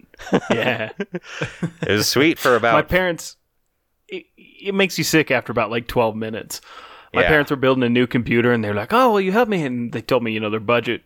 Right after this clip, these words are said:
Speaker 2: at the time was, like, three grand, and I'm like, "Oh, you guys definitely need the three D monitor." <laughs>
Speaker 1: It's the future. You must do it.
Speaker 2: And I think my dad used it once and never touched it again. <laughs>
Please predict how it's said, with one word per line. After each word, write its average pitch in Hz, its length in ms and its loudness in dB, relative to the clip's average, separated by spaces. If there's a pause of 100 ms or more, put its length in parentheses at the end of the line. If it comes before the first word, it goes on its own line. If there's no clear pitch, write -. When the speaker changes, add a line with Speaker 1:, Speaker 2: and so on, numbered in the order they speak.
(100)
Speaker 2:
at 117 100 -4
the 123 60 -4
time 113 260 -2
was, 107 120 -6
like, 101 160 -8
three 123 260 2
grand, 113 380 0
and 104 100 -6
I'm 104 100 -8
like, 104 220 -6
"Oh, 123 160 2
you 127 260 2
guys 127 200 -2
definitely 127 680 -2
need 120 340 2
the 165 120 -8
three 127 260 0
D 120 140 0
monitor." 117 640 -2 (200)
<laughs> - 0 - (380)
Speaker 1:
It's - 260 -4
the - 100 -2
future. 92 580 -2 (580)
You 95 180 -6
must 95 280 -4
do 90 160 -4
it. 90 60 0
Speaker 2:
And 143 480 2 (340)
I 151 80 -2
think 156 140 0
my 139 100 0
dad 127 320 2
used 127 240 -4
it 110 140 -4
once 113 440 -2
and 107 280 -8 (160)
never 113 260 -2
touched - 320 -4
it 123 100 -2
again. 143 480 -2
<laughs> - 40 -14